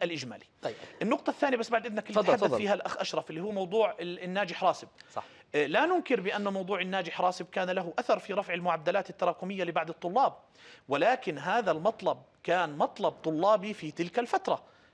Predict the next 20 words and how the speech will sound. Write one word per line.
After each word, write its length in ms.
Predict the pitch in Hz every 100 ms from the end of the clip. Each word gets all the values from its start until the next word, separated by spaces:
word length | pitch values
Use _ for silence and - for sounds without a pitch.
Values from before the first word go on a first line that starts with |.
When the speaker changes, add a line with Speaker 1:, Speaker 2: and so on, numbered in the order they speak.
| _
Speaker 1:
بنفعش 460 | 123 143 147 285 -
الآن 280 | 262 254 240
إحنا 200 | 226 226
لما 160 | 220
انتقلنا 400 | 214 - 240 220
إلى 200 | 202 202
مرحلة 400 | 208 220 214 190
أخرى 200 | - 214
للمنح 380 | 196 190 214 -
والقروض 420 | 185 - 202 208 208 - - _ 208
أصبح 280 | 196 202 190
مطلبنا 520 | 185 220 190 202 -
إن 80 | 185
نغير 380 | 180 214 214 208
التعليمات 560 | - 175 196 208 202
ونطلع 340 | 180 214 196 180
المنح، 400 | 190 196 - 160
نطلع 340 | 214 202 170
المعدل 400 | 175 175 196 185
التراكمي، 560 | 170 190 277 - 147